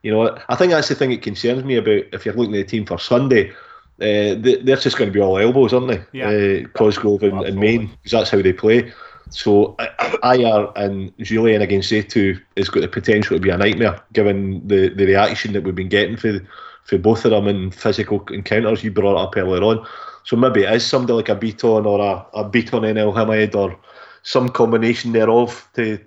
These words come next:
Speaker 1: to, to go up there. But I would definitely, you know, like what, what Emmy was talking about, Lawrence, just to answer your question, you've got Sham there, you've got, uh, Rogic there, you've got, uh,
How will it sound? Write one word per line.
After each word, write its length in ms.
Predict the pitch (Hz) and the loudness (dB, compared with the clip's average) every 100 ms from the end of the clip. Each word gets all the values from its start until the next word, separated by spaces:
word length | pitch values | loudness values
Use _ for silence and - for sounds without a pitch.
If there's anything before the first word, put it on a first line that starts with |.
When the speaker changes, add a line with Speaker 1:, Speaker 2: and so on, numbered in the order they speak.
| - | -10
Speaker 1:
to, 140 | 117 | -10
to 200 | - 120 | -10 -8
go 120 | 104 | -2
up 100 | 113 | -2
there. 180 | 120 117 | 0 0
But 360 | 110 107 - _ _ _ _ _ - - - | 0 -2 -4 _ _ _ _ _ -20 -20 -2
I 100 | 156 | 0
would 140 | 156 131 | 2 2
definitely, 440 | 165 - 135 123 | 0 0 -4 -4
you 80 | - | -4
know, 160 | 135 | 0
like 180 | 156 139 | 2 2
what, 240 | 117 113 117 | 2 0 -4
what 160 | 113 | -4
Emmy 160 | 113 110 | -2 -4
was 120 | 104 | -2
talking 220 | 139 151 | 0 0
about, 120 | 143 | 0
Lawrence, 260 | 127 113 110 | 0 -2 -4
just 140 | 120 | -6
to 80 | 120 | -4
answer 180 | 113 110 | -4 -4
your 120 | 95 | -6
question, 460 | - 123 123 123 - - - _ | 0 0 0 -6 -8 -14 -20 _
you've 140 | 117 104 | -8 0
got 380 | 110 107 - - | 4 4 0 -8
Sham 380 | - 117 120 | 0 2 2
there, 420 | 120 117 117 113 107 | 2 4 4 2 0
you've 280 | 95 98 | -6 -10
got, 420 | - 104 104 - 92 | -4 0 0 -2 -4
uh, 400 | 98 98 95 95 | -2 0 0 2
Rogic 420 | 110 110 85 - | 2 2 -4 -2
there, 420 | 117 110 110 - - - _ _ | 2 4 4 0 -8 -20 _ _
you've 240 | - 98 - | -10 -10 0
got, 300 | 104 101 95 | 2 2 2
uh, 340 | 101 98 92 | 2 2 0